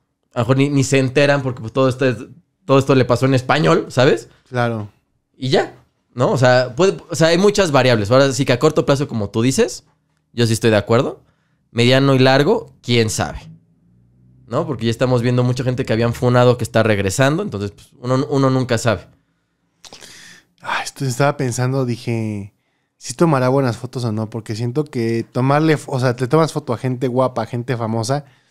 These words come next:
Speaker 2: pues es casi imposible <laughs> que no se vea bien, güey.
Speaker 1: O sea, por ejemplo, a mí me han tomado sesiones de fotos y, y, y sí,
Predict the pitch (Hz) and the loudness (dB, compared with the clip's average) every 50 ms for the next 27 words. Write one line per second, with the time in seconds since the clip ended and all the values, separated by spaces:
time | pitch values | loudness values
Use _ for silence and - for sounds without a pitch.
0 | _ _ _ _ _ _ _ _ - 123 123 123 123 127 - 135 120 135 127 117 | _ _ _ _ _ _ _ _ -6 -4 -2 -2 -2 -2 -4 -4 -2 -4 -4 -4
1 | 120 113 117 117 - - 170 - - 120 123 135 135 127 120 110 110 110 113 113 | -4 -4 -4 -6 -4 -4 -6 -6 -4 -2 -2 0 0 0 0 0 0 0 0 0
2 | 110 107 - - _ _ _ _ _ 131 151 165 175 180 190 196 196 180 170 165 | -2 -4 -6 -10 _ _ _ _ _ -2 0 0 2 2 2 2 2 2 2 2
3 | 160 156 143 120 - - - _ _ _ _ - 165 147 160 151 147 143 151 151 | 2 2 -2 -4 -8 -14 -20 _ _ _ _ -6 -4 0 2 4 4 4 2 0
4 | - - _ _ _ _ _ 139 147 139 131 139 139 139 143 156 170 180 185 175 | -6 -14 _ _ _ _ _ -6 -2 -2 0 2 2 2 2 2 2 0 0 0
5 | 143 135 139 143 135 123 - 131 131 123 117 110 - 117 113 - 127 120 - - | 0 2 2 2 0 0 -2 -2 0 0 0 -2 -2 -4 -4 -4 -8 -8 -8 -6
6 | 113 104 101 101 98 98 98 92 - _ 107 107 104 - - 120 - - 139 139 | -4 -4 -4 -4 -4 -6 -8 -10 -12 _ -12 -12 -10 -8 -8 -8 -4 -2 -2 0
7 | 135 135 131 127 117 - | 0 0 0 -2 -4 -8